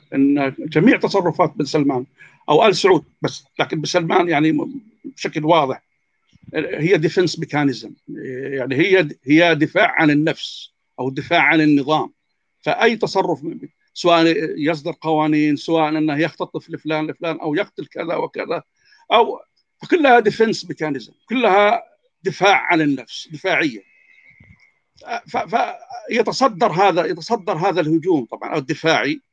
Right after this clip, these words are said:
آه، اللي، اللي يس-، يشكل خطر على النظام. كل ما شكل الخطر أكبر على النظام، كل ما صار فيه ردة فعل، وأهتم في كلمة ردة فعل، آه، من قبل النظام تجاه هذا الشخص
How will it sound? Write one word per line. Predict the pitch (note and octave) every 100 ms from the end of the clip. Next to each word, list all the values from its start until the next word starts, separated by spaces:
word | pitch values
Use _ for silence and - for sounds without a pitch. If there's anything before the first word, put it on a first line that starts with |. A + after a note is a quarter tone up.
| _ _ _ _ -
آه، | D3+ - - - - -
اللي، | C4+ C4 B3 B3+ -
اللي | G#3+ A3 A3+
يس-، | G#3 -
يشكل | A3 - C4+ B3+ - F3+
خطر | - F#3 C3+ -
على | - D#3+ D#3+ E3 - D#3+
النظام. | D3 B2+ C3 B2+
كل | - C#4+
ما | A#3
شكل | D#3+ A#3 -
الخطر | F#3+ D3 - C#3 - _ _ _ _ _ -
أكبر | F#3+ D3+ C#3+
على | - F3+
النظام، | E3 E3 E3 E4
كل | - C4 G3+
ما | G3 G3+
صار | F#3 F#3 F3+ - _ _ _
فيه | - F3 E3 C#3+
ردة | F3+ C3+ E3
فعل، | - E3+ E3 E3+ - _ _ _
وأهتم | - C#3+ - - - - - - F#3 D#3
في | D3+
كلمة | E3 D#3 D3+
ردة | E3 D3 D3 -
فعل، | G#3 F#3 C#3 _ _ _ _ _ _ _ -
آه، | C3+ C3+ C#3 - - _ _ _ -
من | F3+ A#3+
قبل | A3 G#3+ A3 F#3+
النظام | E3+ D#3+ F3 F3
تجاه | D#3+ C#3 D#3
هذا | C#3 C#3 D3+
الشخص | C3 - C3+ - -